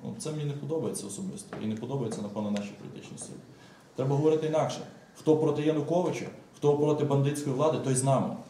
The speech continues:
Ось про що треба сьогодні говорити. А не говорити: "Це чорне, це біле, а іншого не дано". Та дано.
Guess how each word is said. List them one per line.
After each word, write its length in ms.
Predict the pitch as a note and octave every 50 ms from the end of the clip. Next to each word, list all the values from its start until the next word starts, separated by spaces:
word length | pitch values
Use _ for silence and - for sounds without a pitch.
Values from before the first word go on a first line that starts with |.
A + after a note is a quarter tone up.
| - - - -
Ось 120 | D3+ D#3 D#3
про 120 | - B2+
що 140 | - - A#2+
треба 260 | - A#2+ B2 - A2
сьогодні 280 | A#2 - A#2+ A2+ A2 G#2+
говорити. 400 | G#2 G#2 G#2+ G2+ F2+ - - - - - - - - - -
А 140 | A2+ A#2 C3+
не 160 | C#3+ C#3+ -
говорити: 480 | A#2 A#2 C3 C3+ C#3+ D3+ C#3+ - -
"Це 120 | - - B2
чорне, 340 | - - F3 F#3 F#3 D#3 B2+
це 140 | - - A2+
біле, 380 | G#2+ A#2+ D3+ F3+ E3+ D3+ C3+ - - - - -
а 100 | - A2 B2+
іншого 320 | C#3+ C#3+ - - D3 C3
не 80 | C3 B2+
дано". 300 | B2 B2+ A#2 G#2 F#2+ F#2+
Та 140 | - C3+
дано. 400 | C#3 D3+ F3+ F3+ F3 - - -